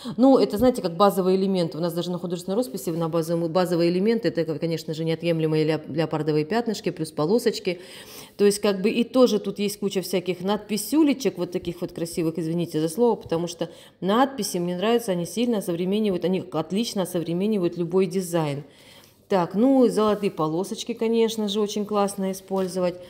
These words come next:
Так, что ещё, что ещё? Ну, морские варианты мы уже делали неоднократно. Мне кажется, это такая самая простая тема.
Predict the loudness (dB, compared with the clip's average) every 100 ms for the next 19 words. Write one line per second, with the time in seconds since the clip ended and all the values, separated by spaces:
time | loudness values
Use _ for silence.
0 | -20 -20 -20 -20 -20 0 2 2 -2 0
1 | 2 2 0 -2 -2 -4 -2 -2 -2 -2
2 | 2 2 4 4 4 2 0 0 4 6
3 | 6 4 2 0 0 0 -2 0 4 4
4 | 4 0 -2 -2 0 0 0 -4 -6 -8
5 | -10 -8 -6 -4 -4 -4 -8 0 2 2
6 | 0 -2 -2 -4